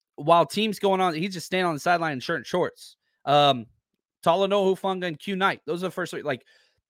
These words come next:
Knight is the first one out there in the, that group,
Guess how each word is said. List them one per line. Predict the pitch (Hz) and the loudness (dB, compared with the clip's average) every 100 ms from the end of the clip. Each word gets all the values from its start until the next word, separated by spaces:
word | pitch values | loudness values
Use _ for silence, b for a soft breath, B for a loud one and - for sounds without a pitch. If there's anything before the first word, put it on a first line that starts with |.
| _ - | _ -8
Knight | 135 185 254 - | 2 4 4 2
is | 170 | -2
the | 143 | -2
first | 131 175 226 254 | -4 0 0 0
one | 247 | 2
out | 226 190 - | 2 2 0
there | 139 151 - _ _ | -2 -2 -8 _ _
in | 127 131 | -6 -2
the, | 135 | -4
that | 135 151 185 - | -2 0 0 -2
group, | 208 240 156 156 | -2 0 0 -4